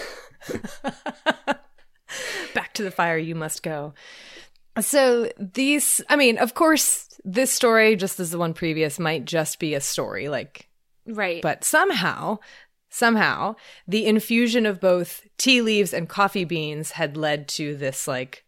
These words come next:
Speaker 2: discovery that whatever the infusion was, was delicious in some way, even though it's
Speaker 3: Mm-hmm.
Speaker 2: bitter and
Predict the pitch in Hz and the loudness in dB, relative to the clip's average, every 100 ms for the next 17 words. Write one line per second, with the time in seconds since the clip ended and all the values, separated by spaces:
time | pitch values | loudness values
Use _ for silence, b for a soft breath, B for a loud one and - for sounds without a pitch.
0 | - 165 - 170 160 151 143 143 147 131 | -8 -6 0 0 0 -4 -4 -6 -6 -6
1 | 135 - 147 151 143 151 151 147 143 143 | -6 -14 -8 -4 -4 -4 -6 -4 -6 -4
2 | 214 220 165 147 143 147 143 139 - b | -4 -2 -2 -4 -6 -6 -6 -6 -10 b
3 | b b b b b 165 - _ - 151 | b b b b b -16 -16 _ -8 -4
4 | 147 175 220 202 190 160 156 165 147 147 | -2 0 0 -2 -4 -4 -4 -4 -4 -4
5 | 190 - - 156 - 185 185 196 180 - | -4 -4 -10 -14 -10 -6 -2 -2 -4 -10
6 | 190 165 - - 185 _ 160 135 123 139 | -2 -2 -2 -8 -12 _ -16 -14 -12 -12
7 | 139 - | -10 -12